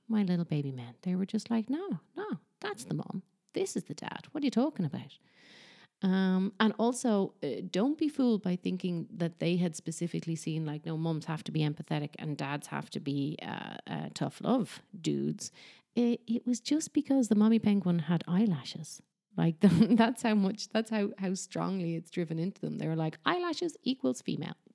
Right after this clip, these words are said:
So kids as young as eighteen months, they're learning what it means to be male or female in this world. And like I was saying, this is a patriarchal, in-, unequal kind of world we're living in. So,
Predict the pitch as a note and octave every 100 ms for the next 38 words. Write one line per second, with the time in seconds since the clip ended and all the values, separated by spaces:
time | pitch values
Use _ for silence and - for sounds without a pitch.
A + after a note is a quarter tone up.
0 | _ _ _ _ _ _ _ _ _ _
1 | _ _ _ _ _ _ - A#3 - D4+
2 | D4+ C4 D4 C#4 B3 A#3+ A3+ G#3 G3 C#3+
3 | - - - _ _ G#3+ _ F3 F3 -
4 | D#3+ F3 G#3+ A#3+ F3 D3+ D3+ C#3 D3+ D3+
5 | C#3+ D3+ D3 E3 D#3 - _ D3 D3+ C#3+
6 | C#3+ - F3 E3 - D3+ D3+ C#3 D3 D3
7 | D3 - - D3 C#3+ - - _ _ D#3
8 | D3 C#3+ C#3+ - F3 D#3+ B2+ G3 A3+ -
9 | D#4+ A#3+ C4 B3 A3+ G#3+ G#3+ F3 - A3
10 | G#3+ G3 - G#3 G3+ G3+ - E3 G3 F3+
11 | E3+ E3+ D3 C#3+ G#3+ F#3 C#3+ - - -
12 | E3 E3+